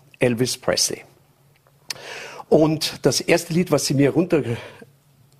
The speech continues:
hat, war In the Ghetto. Und dieses Lied hat mich so fasziniert, nicht nur das Lied, sondern auch diese Person. Und ich habe auf einen Schmierzettel raufgeschrieben,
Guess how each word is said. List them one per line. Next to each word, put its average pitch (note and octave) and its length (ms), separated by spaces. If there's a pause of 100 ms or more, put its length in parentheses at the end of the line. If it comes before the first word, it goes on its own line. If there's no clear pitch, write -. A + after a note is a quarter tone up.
(760)
hat, A#2 260
war A2+ 420
In E3 320
the B2 100
Ghetto. F#2 280 (1080)
Und D#3 280
dieses F#3 260
Lied F#3+ 140
hat D#3 160
mich C3+ 120
so D#3+ 120
fasziniert, D3 560
nicht D3 180
nur C3 240 (320)
das - 220
Lied, E3+ 200
sondern B2+ 200
auch B2 160
diese D3 240
Person. G2+ 520 (460)
Und D3 80
ich C#3+ 160
habe C#3 140
auf - 80
einen A2+ 340 (560)
Schmierzettel - 760
raufgeschrieben, C3 840